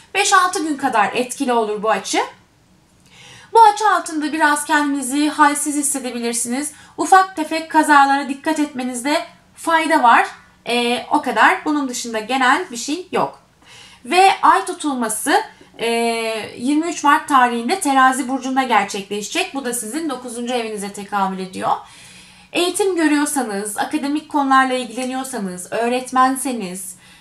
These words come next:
e, ya da işte uluslararası bir firmada çalışıyorsanız, yurt dışında yaşıyorsanız, yurt dışından arkadaşınız varsa, e, vesaire, bu gibi durumlarla alakalı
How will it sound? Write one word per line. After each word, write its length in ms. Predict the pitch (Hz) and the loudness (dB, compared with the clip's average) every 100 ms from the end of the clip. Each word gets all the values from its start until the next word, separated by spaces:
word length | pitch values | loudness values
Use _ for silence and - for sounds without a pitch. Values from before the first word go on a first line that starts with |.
| _ | _
e, 100 | 196 | -4
ya 260 | 190 240 269 | -4 -4 -4
da 40 | |
işte 220 | 277 - | -6 -6
uluslararası 640 | 254 262 269 285 269 269 240 | -6 -6 -4 -2 -4 -4 -10
bir 60 | |
firmada 420 | 262 269 254 254 | -8 -6 -4 -4
çalışıyorsanız, 760 | 269 262 247 214 196 185 175 175 | -4 -4 -4 -6 -6 -8 -10 -10
yurt 260 | 240 320 - | -8 -8 -8
dışında 320 | 285 285 285 | -8 -4 -4
yaşıyorsanız, 840 | 277 269 247 233 190 170 170 - - - _ | -4 -4 -6 -8 -8 -10 -12 -14 -20 -20 _
yurt 320 | 214 254 339 - | -6 -4 -4 -6
dışından 360 | 302 302 277 | -4 -2 0
arkadaşınız 760 | 262 254 254 254 - 277 269 240 | 0 -2 -4 -8 -6 -8 -4 0
varsa, 600 | 247 254 - 185 214 240 - - _ _ - | 0 0 -4 -4 -6 -8 -20 -20 _ _ -8
e, 280 | 208 208 208 | -6 -4 -2
vesaire, 680 | 240 262 233 202 196 - - - - - | -2 2 2 0 -4 -6 -8 -18 -20 -4
bu 140 | 370 | 0
gibi 220 | 415 285 247 | 0 -2 -4
durumlarla 560 | 285 302 330 311 - | -2 0 2 2 2
alakalı 720 | - 339 294 - 247 190 202 | 2 4 4 4 -4 -4 -6